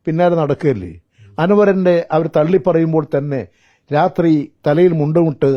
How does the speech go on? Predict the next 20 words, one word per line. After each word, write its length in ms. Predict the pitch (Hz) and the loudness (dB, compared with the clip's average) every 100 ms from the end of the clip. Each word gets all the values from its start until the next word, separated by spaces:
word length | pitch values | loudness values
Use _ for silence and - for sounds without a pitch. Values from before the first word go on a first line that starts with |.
| - | -4
അദ്ദേഹത്തിൻ്റെ 520 | 131 151 147 151 139 | -2 0 0 -2 -4
വീട്ടിൽ 360 | 123 131 127 135 - _ _ _ _ _ - | -2 -4 -4 -6 -8 _ _ _ _ _ -2
ആരും 340 | 151 202 202 | 0 2 2
അറിയാതെ 480 | 175 170 170 156 151 147 - _ _ _ - | 2 2 2 2 0 -2 -10 _ _ _ -4
ഗൃഹസന്ദർശനം 680 | 135 185 202 180 170 175 170 | 0 0 0 -2 -2 -2 -2
നടത്തി 320 | 143 - 139 131 _ _ _ _ _ - | -4 -4 -6 -8 _ _ _ _ _ -4
ദയ 240 | 127 151 190 | 0 4 4
യാ-, 220 | 175 - 143 | 2 0 0
യാചിക്കുകയല്ലേ? 640 | 156 165 127 131 92 87 - - | 0 0 0 -2 -4 -12 -16 -4
ഇങ്ങനെ 300 | 185 220 247 | 0 2 4
ഒരു 140 | 214 202 147 | 4 2 -2
പാർട്ടിയെ 520 | 143 143 - 127 101 - _ _ _ - | -2 -2 -2 -4 -6 -12 _ _ _ -4
ഈ 100 | 196 | 0
ഭൂമുഖത്ത് 540 | 190 147 156 160 160 147 | 0 0 0 0 0 -2
കണ്ടിട്ടുണ്ടോ? 480 | 120 120 101 85 73 _ _ _ _ _ _ _ | -4 -6 -10 -14 -20 _ _ _ _ _ _ _
ഈ 100 | 180 262 - | 0 0 0
പാർട്ടി 400 | 175 196 156 190 | -2 -2 -2 0
എന്ത് 220 | 156 170 208 | 0 0 0
കണ്ടിട്ടാ 340 | 185 175 175 | 0 0 0
മത്സരിക്കുന്നത്? 680 | 160 139 151 151 156 151 | 0 -4 -4 -6 -8 -10